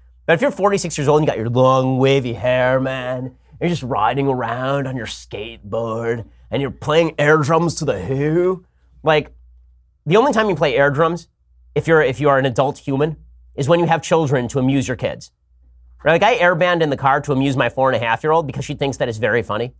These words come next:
I don't do it in public because, "Oh, I'm so awesome," because I,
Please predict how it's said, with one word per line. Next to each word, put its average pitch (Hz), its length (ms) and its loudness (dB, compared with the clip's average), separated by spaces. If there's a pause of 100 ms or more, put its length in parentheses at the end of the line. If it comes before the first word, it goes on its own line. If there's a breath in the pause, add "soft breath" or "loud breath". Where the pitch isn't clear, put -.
(300)
I - 60 2
don't 220 180 4
do 190 100 2
it 196 80 0
in 151 60 -8
public 139 300 -2
because, 117 300 -8 (100)
"Oh, 139 60 -4
I'm 127 340 -6
so 127 380 -2
awesome," 123 440 -2
because 110 280 -10
I, - 60 -10